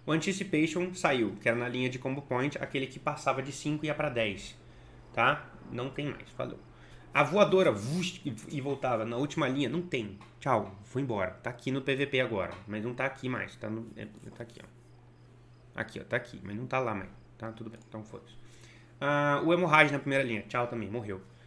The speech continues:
Leeching Poison, mudou, vamos falar disso. O Shadow Focus, que era nessa linha aqui. Na linha do, de, de Energy, tá? Que quando você ficava invisível, você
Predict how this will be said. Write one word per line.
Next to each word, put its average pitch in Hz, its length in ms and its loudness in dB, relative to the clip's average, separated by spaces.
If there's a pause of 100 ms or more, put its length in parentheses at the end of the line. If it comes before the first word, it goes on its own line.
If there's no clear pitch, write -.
(160)
Leeching 185 320 2
Poison, 139 340 6
mudou, 117 400 -2
vamos 113 220 -6
falar 123 160 -2
disso. 98 340 -8
O 143 60 -4
Shadow 170 260 4
Focus, 143 460 4
que 135 80 2
era 131 80 4
nessa 139 240 0
linha 135 240 -2
aqui. 110 360 -4 (1800)
Na 120 140 -2
linha 127 300 0
do, 131 880 0
de, 123 140 -6
de 127 440 0
Energy, 101 400 2 (340)
tá? 120 220 2
Que 127 140 -6
quando 131 180 0
você 127 220 -4
ficava 127 260 0
invisível, 139 560 -2
você 131 460 -2